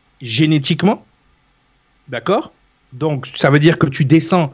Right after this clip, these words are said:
t'es en ligne directe avec une partie des anthropoïdes de la planète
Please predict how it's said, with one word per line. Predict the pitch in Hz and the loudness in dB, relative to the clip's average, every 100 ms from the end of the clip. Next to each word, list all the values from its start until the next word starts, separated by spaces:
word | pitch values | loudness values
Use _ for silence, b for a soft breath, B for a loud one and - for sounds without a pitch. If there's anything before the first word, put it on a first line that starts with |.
| - | -6
t'es | 151 | -2
en | 139 | 2
ligne | 139 175 220 160 | 4 6 6 4
directe | 147 185 160 - - _ b b b - | 4 2 0 -4 -16 _ b b b -8
avec | 143 156 143 - - - | -4 -2 -2 -6 -14 -4
une | 180 302 277 | 0 2 2
partie | 254 226 - 220 | 0 -2 0 0
des | 196 170 | 4 2
anthropoïdes | 165 175 160 170 165 127 | 4 2 4 4 4 2
de | 151 | 2
la | 147 | 2
planète | 139 151 156 135 | 2 2 4 0